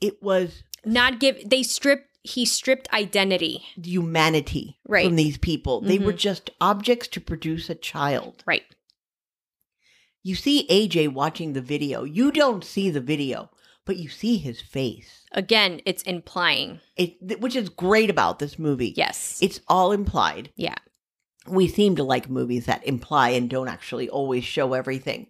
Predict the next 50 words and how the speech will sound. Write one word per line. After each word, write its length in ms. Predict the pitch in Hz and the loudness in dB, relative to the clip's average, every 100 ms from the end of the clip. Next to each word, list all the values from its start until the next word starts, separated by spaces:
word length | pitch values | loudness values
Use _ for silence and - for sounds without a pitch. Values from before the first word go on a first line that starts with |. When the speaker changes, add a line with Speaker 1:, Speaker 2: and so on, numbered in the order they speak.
| - | -4
Speaker 2:
Agree. 360 | 233 220 175 - - _ _ _ _ _ _ _ _ _ _ - | 2 4 2 -2 -20 _ _ _ _ _ _ _ _ _ _ -4
Speaker 1:
And 160 | 190 | 0
that's 240 | 202 277 - | 2 0 -2
when 120 | 311 | -4
he 180 | 196 185 | -2 -4
turns 440 | - 160 214 240 | -6 -4 -2 0
on 120 | 165 135 | -2 -4
the 120 | 135 | -4
old 220 | 127 135 | -6 -6
guy 200 | 135 123 | -4 -4
on 120 | 120 123 | -4 -6
the 80 | |
bed. 440 | 127 127 101 113 131 - | -4 -4 -4 -6 -8 -4
And 240 | 165 160 | -2 -2
when 160 | 180 170 | -2 -2
he 160 | 160 175 | 0 0
gets 300 | 180 175 - | 0 0 -4
the 60 | |
gun, 420 | 147 214 247 175 160 | 0 2 4 2 0
A 160 | 196 220 | 0 2
J 220 | 240 170 | 2 0
thinks 240 | 143 165 170 | 0 -6 -4
he's 160 | 160 | -6
gonna 180 | - 135 | -2 -4
shoot 260 | - 285 269 | 0 2 2
him 80 | 160 | 2
'cause 120 | 165 | 0
he's 140 | 160 | 2
like, 140 | 151 147 | 0 2
"I'm 100 | 247 | 2
gonna 140 | 311 175 | 2 0
turn 300 | - 196 175 | -2 -4 -2
you 200 | 160 226 | 0 2
in. 300 | 311 208 131 | 2 0 -2
Speaker 2:
Right. 260 | - 185 147 | 0 0 2
Speaker 1:
What 120 | 208 | 2
have 120 | 311 359 | 2 2
you 100 | 311 | 2
been 240 | 247 190 | 2 2
doing 340 | 165 311 392 381 | 0 4 4 4
to 140 | 233 | 2
all 140 | 220 185 | 4 4
these 220 | 180 156 | 2 -2
women?" 360 | 165 156 139 135 | 0 2 0 -2
And, 180 | 139 | -6
you 140 | 147 240 | -2 2
know, 160 | 190 | 4
he 100 | 175 | 2
just 260 | 240 311 302 | 0 -4 -2
goes 400 | 220 156 131 120 | 2 2 0 -12